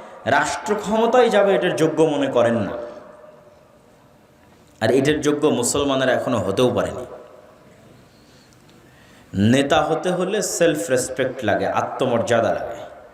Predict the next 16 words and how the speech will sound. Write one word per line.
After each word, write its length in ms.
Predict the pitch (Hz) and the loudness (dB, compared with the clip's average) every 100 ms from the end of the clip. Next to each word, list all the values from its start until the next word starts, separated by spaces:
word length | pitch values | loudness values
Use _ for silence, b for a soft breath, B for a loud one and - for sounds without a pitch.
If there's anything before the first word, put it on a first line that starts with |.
| - B B B - | -20 B B B -4
আত্মমর্যাদা 840 | 139 - 175 156 147 - 156 160 | -4 -2 -2 0 -2 0 2 2
সম্পন্ন 580 | 165 160 156 156 160 160 | 0 -2 -6 -6 -4 -4
ব্যক্তি 340 | 139 143 - 175 | -4 -6 -6 -6
কখনো 260 | 143 147 127 | -4 -4 -4
মিথ্যা 320 | 120 - 123 | -4 -2 0
বলতে 240 | 110 92 | 0 -2
পারে 180 | 85 78 | -4 -6
না। 300 | - - - - - - - - - - - _ _ - _ _ _ - B B B B | -8 -14 -16 -20 -20 -20 -20 -20 -20 -20 -20 _ _ -20 _ _ _ -20 B B B B
আর 320 | - 113 - - | -2 -2 -2 -4
ডেমোক্রেসির, 800 | 143 170 170 180 180 - 208 147 | 0 0 0 0 2 2 -2 0
গণতন্ত্রের 840 | 127 139 147 160 160 165 175 170 | 0 0 0 0 -2 -2 -2 0
কালচারই 520 | 151 151 156 190 196 | 2 2 0 0 0
হচ্ছে 220 | 190 196 | 0 -2
মিথ্যা 280 | 160 147 143 | -4 -4 -4
বলতে 260 | 113 95 85 | -4 -4 -10
হবে। 180 | - | -12